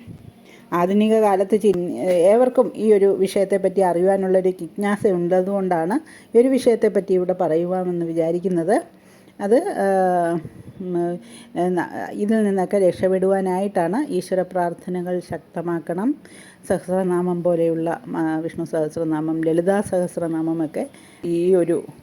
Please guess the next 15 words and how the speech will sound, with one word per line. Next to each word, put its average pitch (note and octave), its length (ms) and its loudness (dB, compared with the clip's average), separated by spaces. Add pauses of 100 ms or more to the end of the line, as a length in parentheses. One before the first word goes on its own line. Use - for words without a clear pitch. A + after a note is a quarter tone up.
ഓ, D#3 120 -4 (680)
ദോഷങ്ങളിൽ D#3+ 680 -4
നിന്നൊക്കെ D#3+ 500 -2 (100)
നമ്മളെ D#3+ 300 -4
ഒരു D#3 180 0
പരിധിവരെ, E3+ 680 0 (260)
ആ, C#3 100 0
രക്ഷിക്കുമെന്നറിയുക. E3+ 1400 0 (580)
ഈശ്വരീയമായ F3+ 840 -2
കടാക്ഷം E3 580 -2
ഏറ്റവും E3+ 480 -2
ആവശ്യമാണ്. E3+ 720 -2 (400)
സന്ധ്യയ്ക്ക് E3+ 460 -4 (240)
വിളക്ക് D#3+ 380 -2
വെച്ച് F3 380 0